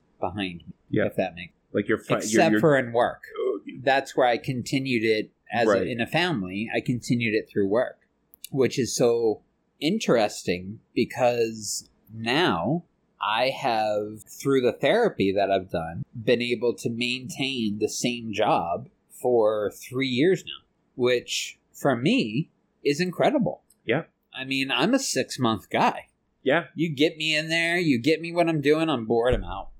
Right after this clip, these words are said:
Speaker 1: You know, I'm a, I'm not, a, a year is a long time ago.
Speaker 2: Right.
Speaker 1: You know, and it's coming up on three years.
Speaker 2: Which is, again,
Speaker 1: So,
Speaker 2: like you said, that's incredible.
Speaker 1: Actually, it's coming up on four
Speaker 2: I
Speaker 1: years.
Speaker 2: was
Speaker 1: I'm a
Speaker 2: saying
Speaker 1: year off. It's coming up on four years.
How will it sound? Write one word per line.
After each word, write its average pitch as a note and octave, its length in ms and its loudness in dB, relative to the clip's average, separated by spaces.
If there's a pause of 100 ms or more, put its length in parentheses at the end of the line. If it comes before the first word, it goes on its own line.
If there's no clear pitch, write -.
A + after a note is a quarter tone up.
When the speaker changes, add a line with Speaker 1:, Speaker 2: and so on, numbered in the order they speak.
(240)
Speaker 1:
You G#2+ 140 -2
know, G#2+ 280 -2 (120)
I'm D3 160 0
a, D#3+ 220 0
I'm D3 260 -2
not, C#3+ 420 0 (140)
a, A#2 160 2 (120)
a - 40 2
year C3 400 4
is A2 140 2
a A2+ 80 0
long G#2 300 -6
time A2 260 -6
ago. F#2+ 140 -8 (140)
Speaker 2:
Right. G2+ 380 0 (320)
Speaker 1:
You C3+ 140 -2
know, A2+ 180 0
and C3+ 80 -2
it's D3+ 160 -4
coming D3+ 240 -2
up F3 120 0
on G#3 120 0
three F#3+ 240 2
years. - 460 0 (380)
Speaker 2:
Which D3+ 260 2
is, A#2+ 320 -10 (100)
again, G2+ 220 2
Speaker 1:
So, G2+ 140 2
Speaker 2:
like F#2+ 120 -2
you G2 80 -12
said, C#3 160 4
that's B2 180 0
incredible. C#3 300 0
Speaker 1:
Actually, C3+ 400 2
it's C3 140 -4
coming D3+ 240 0
up C3+ 120 0
on A2 140 0
four A#3+ 260 2
Speaker 2:
I D#4+ 40 6
Speaker 1:
years. A#2 180 6
Speaker 2:
was C3 140 4
Speaker 1:
I'm E3+ 100 6
a - 40 2
Speaker 2:
saying E3 80 2
Speaker 1:
year C3 180 4
off. D#3+ 240 4
It's - 160 -4
coming E3+ 220 0
up E3+ 120 0
on D3 140 0
four E3+ 240 4
years. F2+ 420 -2